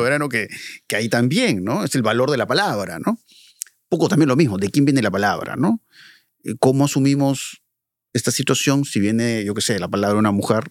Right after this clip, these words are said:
Speaker 2: Eso es lo, lo que pone en cuestión Catherine Breillat. Eh, pero claro, eso para acercarse, pues, a esta, esta relación, este,
Speaker 1: Claro.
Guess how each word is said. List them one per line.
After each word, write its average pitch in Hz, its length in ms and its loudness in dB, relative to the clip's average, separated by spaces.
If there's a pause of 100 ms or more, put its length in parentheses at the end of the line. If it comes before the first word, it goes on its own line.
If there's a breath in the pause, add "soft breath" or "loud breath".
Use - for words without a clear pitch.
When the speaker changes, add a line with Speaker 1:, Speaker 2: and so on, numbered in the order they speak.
Speaker 2:
Eso - 160 -4
es - 120 -2
lo, 117 180 0
lo 113 140 -2
que 104 100 2
pone 127 180 2
en 127 60 0
cuestión 123 360 0
Catherine 117 340 0
Breillat. 117 400 0 (1000 loud breath)
Eh, 90 680 -4
pero 127 160 0
claro, 120 260 2
eso 139 360 0
para 127 440 0
acercarse, 113 640 -2
pues, 101 280 -4
a 92 100 -2
esta, 90 920 -2 (1400 loud breath)
esta - 220 -2
relación, 87 840 0
este, - 400 -6
Speaker 1:
Claro. - 560 -10